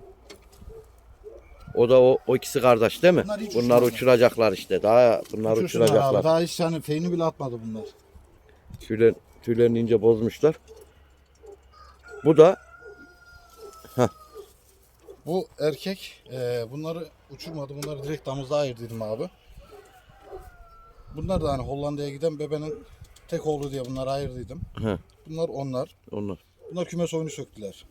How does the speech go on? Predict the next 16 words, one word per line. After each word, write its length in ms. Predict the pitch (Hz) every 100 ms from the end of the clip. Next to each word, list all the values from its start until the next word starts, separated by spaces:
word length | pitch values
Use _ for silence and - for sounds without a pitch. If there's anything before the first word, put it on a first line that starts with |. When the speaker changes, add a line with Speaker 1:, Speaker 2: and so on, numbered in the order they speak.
| _ 135
Speaker 1:
Hiç 140 | -
uçurmadın 320 | - 123 110 92
Speaker 2:
Bu 40 | 87
Speaker 1:
ama. 60 |
Speaker 2:
dişisi 180 | 80 -
mişisi. 400 | 139 120 120 107 -
Speaker 1:
İkisi 260 | - -
Speaker 2:
Yok. 80 | 131
Speaker 1:
de 60 | 139
kümes 360 | - 127 113
oyunu 180 | 110 98
söktü. 340 | - 87 - - -
At 160 | 139 -
baba 240 | 117 110 101
bunu. 200 | 104 139 _ _ _ _ - - _ - - - - - -
Evet. 220 | 113